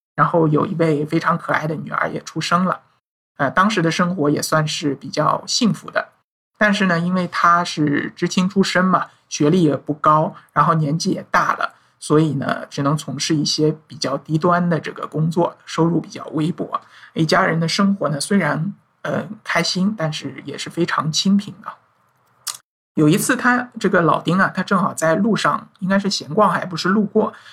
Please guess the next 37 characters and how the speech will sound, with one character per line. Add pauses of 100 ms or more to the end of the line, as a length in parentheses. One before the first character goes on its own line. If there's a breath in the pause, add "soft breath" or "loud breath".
正
好
看
到
了
一
个
这
个 (340)
日
本
的
一
个
叫
飞
鸟
学
院
阿
寒
町
分
校
的
一
个
招
生
的
一
个
启
事， (440 soft breath)
然
后
呢，